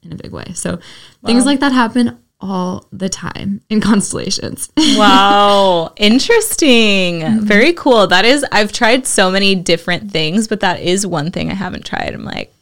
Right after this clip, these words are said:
Speaker 2: interesting.
Speaker 1: Definitely give it a go.
Speaker 2: I will. I
Speaker 1: <laughs>
Speaker 2: will. Okay, so after the family constellation therapy stuff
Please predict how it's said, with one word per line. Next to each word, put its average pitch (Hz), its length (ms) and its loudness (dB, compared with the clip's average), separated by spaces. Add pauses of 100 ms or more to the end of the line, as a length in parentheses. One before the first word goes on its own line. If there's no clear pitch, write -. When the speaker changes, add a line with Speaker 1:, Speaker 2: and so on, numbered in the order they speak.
Speaker 2:
interesting. - 960 -12
Speaker 1:
Definitely 202 260 0
give 196 120 -2
it 180 80 -4
a 175 40 -4
go. - 100 -8 (300)
Speaker 2:
I 180 160 0
will. 185 220 -2 (320)
I 190 80 2
Speaker 1:
<laughs> 185 80 2
Speaker 2:
will. - 260 -6 (480)
Okay, 214 340 2
so 202 380 2
after 208 560 2
the 208 380 0 (100)
family 175 380 -2
constellation 175 720 -4
therapy 160 640 -4
stuff - 460 -4